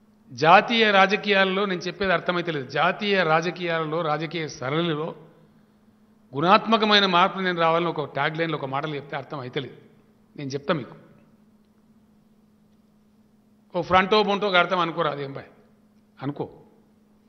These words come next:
ఏమైందండి front రాజకీయం అంటే? గెలిచినాక common minimum program వస్తుంది, అంతేనా? ఇంకో మాట చెప్తున్నా నేను మీకు.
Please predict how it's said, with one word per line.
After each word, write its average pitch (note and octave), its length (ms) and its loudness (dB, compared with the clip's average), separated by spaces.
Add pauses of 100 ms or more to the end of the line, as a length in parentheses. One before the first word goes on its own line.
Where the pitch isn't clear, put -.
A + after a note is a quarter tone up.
(1120)
ఏమైందండి G#3 520 0
front F3+ 240 -2
రాజకీయం G3 380 -2
అంటే? G3 360 -12 (2000)
గెలిచినాక G#3 460 0
common G3 400 2
minimum F#3 240 -4
program D#3+ 320 -4
వస్తుంది, - 240 -16 (3000)
అంతేనా? C#3+ 340 -4 (1040)
ఇంకో E3 200 -4
మాట F3+ 260 -2
చెప్తున్నా C#3 300 -14
నేను A#2 100 -18
మీకు. - 180 -20